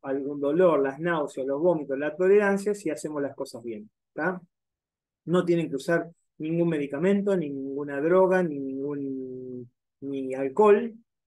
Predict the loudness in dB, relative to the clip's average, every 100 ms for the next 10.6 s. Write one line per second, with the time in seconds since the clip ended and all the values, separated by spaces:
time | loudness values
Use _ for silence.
0 | _ _ -4 -4 -2 -4 -4 -2 0 4
1 | 6 8 8 6 2 -12 -16 -16 _ _
2 | 0 4 6 6 6 2 -2 -2 0 0
3 | 0 2 4 4 0 -8 _ _ _ _
4 | -2 -2 -2 -10 -12 -10 -12 _ _ _
5 | -8 -6 -8 2 4 4 0 -2 -2 -4
6 | -2 -4 -2 -4 2 4 4 2 -2 -2
7 | -4 -4 -6 -6 -8 -10 -12 -6 -2 0
8 | 0 0 0 0 2 4 2 2 0 0
9 | 0 2 0 0 0 0 -4 -6 -8 -2
10 | 0 0 -4 -6 -6 -6